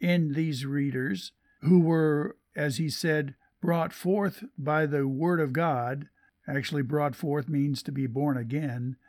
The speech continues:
James one eighteen. He is addressing this command to sinners. It is sin that separates man from God.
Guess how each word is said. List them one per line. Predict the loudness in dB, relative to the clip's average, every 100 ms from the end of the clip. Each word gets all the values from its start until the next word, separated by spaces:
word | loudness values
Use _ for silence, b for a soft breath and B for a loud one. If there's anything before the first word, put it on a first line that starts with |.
| b
James | 0 4 6 6 4
one | 2 2 2
eighteen. | 0 -4 -2 0 0 0 -4 -12 _ _ _ _ _ _ _
He | 2 4
is | 4 2
addressing | 0 0 2 2 2 2 2
this | 0 -2
command | -2 0 0 -4 -4
to | -4 -4
sinners. | 2 2 2 -2 -14 -20 _ _ _
It | 2 6
is | 6 4
sin | -2 0 6 6 6
that | 2 -2
separates | -2 -2 -2 -2 -2 -2
man | -2 0 0 -2
from | -4 -4
God. | -4 -4 -4 -6 -8